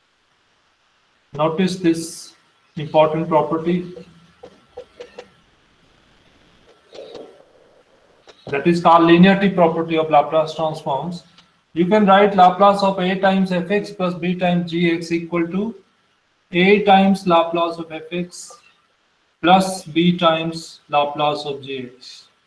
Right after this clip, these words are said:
It's very simple to check. You can check from here itself. In this case, your f(x)' is this whole expression.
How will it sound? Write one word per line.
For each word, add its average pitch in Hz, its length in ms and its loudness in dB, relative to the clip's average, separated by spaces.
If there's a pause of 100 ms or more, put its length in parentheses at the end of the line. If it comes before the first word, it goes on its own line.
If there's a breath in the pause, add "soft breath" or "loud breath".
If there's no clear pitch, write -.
(280)
It's 170 160 -4
very 180 200 4
simple 175 460 0
to 160 140 -4
check. 143 260 -6 (200)
You 147 80 -20
can 147 200 -12
check 151 300 -6
from 143 200 -4
here 143 200 -2
itself. 131 380 -6 (2000)
In 185 120 6
this 233 200 4
case, 202 380 4
your 196 140 2
f(x)' 180 520 -2
is 202 200 0
this 196 180 -2
whole 180 340 0
expression. 147 680 -6